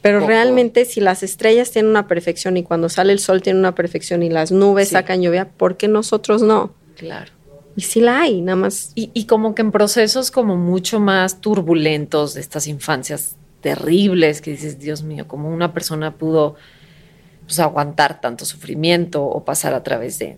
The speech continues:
Speaker 2: ¿Tú crees que también una parte de lo que nos pasó es que algo a mí que me marcó fue en la vida, que afortunadamente no, no me ha pasado algo así como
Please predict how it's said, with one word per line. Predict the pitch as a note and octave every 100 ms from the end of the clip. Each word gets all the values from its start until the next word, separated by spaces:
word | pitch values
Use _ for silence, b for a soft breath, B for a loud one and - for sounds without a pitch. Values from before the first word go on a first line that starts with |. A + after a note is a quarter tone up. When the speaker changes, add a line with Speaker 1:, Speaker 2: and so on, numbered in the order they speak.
| _
Speaker 2:
¿Tú | F#3+
crees | F#3+ G3+ G3 -
que | G3+ F#3+ F#3 F#3
también | D#3+ D#3 D#3 E3+ F3
una | E3+ D#3 D#3
parte | D3 D3 D3+ C3+ -
de | -
lo | D3+ D3
que | -
nos | C#3+ C#3+ -
pasó | C#3 - E3+ C#3 D3 _ _ b b b b
es | - -
que | G3
algo | F#3+ G3+
a |
mí | G3+
que | - G3
me |
marcó | F3 C#3+ - F3 E3+ E3
fue | - - D#3+ D#3+ D3+
en | D3+
la | C3+
vida, | C3+ D#3+ C3+ - b b b b b _ _ -
que | - E3
afortunadamente | D3+ - F3 E3+ F#3 F#3 F3+ F#3+ F3+ D#3+
no, | E3+ E3+ E3+ E3+ E3+
no | D#3 E3
me | F3
ha |
pasado | F3 - E3
algo | E3 D#3+
así | D#3 D#3
como | D#3+ D3+ C#3+